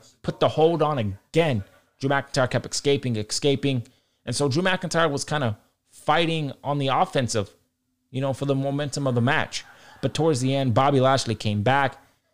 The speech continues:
and he pretty much put Drew McIntyre to sleep, technically. He made Drew McIntyre pass out with the Hurt Lock. Bobby Lashley retained the W W E Championship, and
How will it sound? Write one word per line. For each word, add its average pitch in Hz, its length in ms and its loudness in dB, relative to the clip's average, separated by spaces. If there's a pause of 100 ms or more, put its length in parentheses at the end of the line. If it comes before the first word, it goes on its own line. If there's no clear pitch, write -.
(180)
and 104 380 -4
he 127 160 -6
pretty 131 260 -4
much 123 340 -4 (180)
put 127 300 -2 (380)
Drew 135 140 -2
McIntyre 113 760 0
to 98 120 -8
sleep, - 420 -2
technically. 98 560 -2 (720)
He 135 160 -6
made 151 300 0
Drew 135 160 -2
McIntyre 120 760 -2
pass 143 420 2 (100)
out - 480 -2 (640)
with 123 140 -6
the 120 80 4
Hurt 113 240 2
Lock. 101 400 2 (520)
Bobby 170 240 4
Lashley 151 360 2
retained 123 560 -2 (460)
the 131 80 0
W 139 320 4
W 127 300 4
E 120 60 0
Championship, 117 720 0 (420)
and 117 260 2